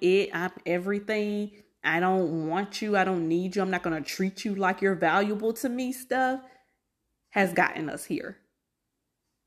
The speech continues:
And it's only getting worse. Like, I wonder about the kids in high school. I, I would love to sit down and talk with them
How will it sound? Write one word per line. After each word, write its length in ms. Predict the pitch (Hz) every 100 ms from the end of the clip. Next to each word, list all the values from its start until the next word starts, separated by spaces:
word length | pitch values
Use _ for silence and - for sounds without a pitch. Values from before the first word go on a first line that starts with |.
| _ _ _ _ _ -
And 140 | 285
it's 180 | 294 277
only 320 | 233 240 240
getting 320 | 214 208 196
worse. 500 | 165 147 185 - - _ _ _ _ _ _ _ _ _ _ _ _ _ _ _ _ _ _ _ _ _ -
Like, 180 | - 247
I 120 | 381
wonder 840 | 349 233 240 208 185 180 180 185 _ _ _ _ _ _ _ _ _ _ -
about 380 | 226 220 202 185
the 60 |
kids 380 | 185 226 202 196
in 100 | 180
high 260 | 190 170 175
school. 520 | - - 165 160 156 - -
I, 140 | 269 -
I 200 | 349 415
would 120 | 226
love 400 | 175 190 202 208
to 100 | 208
sit 280 | 196 - 180
down 260 | 180 175 165
and 160 | 156
talk 380 | - 170 165 -
with 200 | - -
them 240 | 165 160